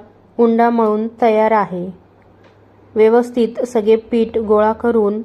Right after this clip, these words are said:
पिठात मिक्स करून घ्यायचे आहेत आणि एका बंद डब्यात आपण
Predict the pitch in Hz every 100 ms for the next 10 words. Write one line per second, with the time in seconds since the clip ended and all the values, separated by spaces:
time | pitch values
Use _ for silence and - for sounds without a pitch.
0 | - _ _ _ 226 220 214 214 - 233
1 | 226 226 - 226 208 214 208 196 214 190
2 | 165 175 - - _ _ _ - _ -
3 | 233 254 262 247 208 214 202 214 220 247
4 | 247 202 202 196 - 226 226